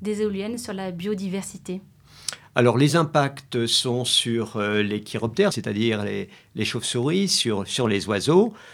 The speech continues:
Speaker 2: Ça peut être évité. Ça peut être évité quand on choisit les lieux d'implantation. Et en mer, c'est vrai que, euh,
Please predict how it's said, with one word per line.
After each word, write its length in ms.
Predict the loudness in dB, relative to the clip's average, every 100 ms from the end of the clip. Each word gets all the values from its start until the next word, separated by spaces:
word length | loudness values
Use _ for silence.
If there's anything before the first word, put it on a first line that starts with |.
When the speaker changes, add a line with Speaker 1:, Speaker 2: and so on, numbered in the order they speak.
| -8
Speaker 2:
Ça 180 | -2 2
peut 200 | 6 6
être 180 | 6 2
évité. 500 | 2 0 0 0 -4 _ _ _ _ _
Ça 180 | -6 -2
peut 140 | 0
être 160 | -2 0
évité 560 | -2 -2 0 2 2
quand 260 | 2 -2 -2
on 120 | -4
choisit 480 | 0 0 0 0 2
les 140 | 2
lieux 200 | 2 0
d'implantation. 800 | 0 -2 -4 -6 -6 -4 -4 -6 -12 -20 -20 -20 -20 _ 0
Et 400 | 2 2 0 0
en 140 | 2
mer, 260 | 4 4 2
c'est 200 | 0 -2
vrai 480 | 0 0 0 -2 -4
que, 100 | -4
euh, 580 | -2 -4 -6 -8 -8